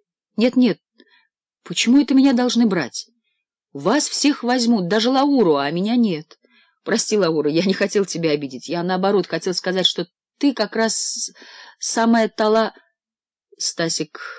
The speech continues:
прервал свою речь на полуслове, потому что почувствовал какое-то всеобщее движение, все как-то подались вперед, и наступила тишина.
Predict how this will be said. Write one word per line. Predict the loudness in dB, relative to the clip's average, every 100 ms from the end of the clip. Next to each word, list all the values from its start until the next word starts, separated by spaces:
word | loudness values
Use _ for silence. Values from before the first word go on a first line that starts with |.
| -16
прервал | -6 -4 -2 -2 -2
свою | -6 -4 -4
речь | -4 -6
на | -10
полуслове, | -8 -10 -8 -6 -4 -4 -8 _ _ _ _ _ _
потому | -10 -8
что | -6 -8
почувствовал | -8 -8 -10 -8 -10
какое-то | -8 -6 -6 -6
всеобщее | -8 -2 -2 -2 -4 -6
движение, | -6 -4 -2 -2 -2 -6 -12 _ _ _ _
все | -2 -2
как-то | -2 -6 -6 -6 -6 -8 _ _ _
подались | -2 0 0 0 -2
вперед, | -2 -2 -2 -2
и | -4
наступила | -6 -8 -8 -8 -8
тишина. | -6 -6 -6 -8 -12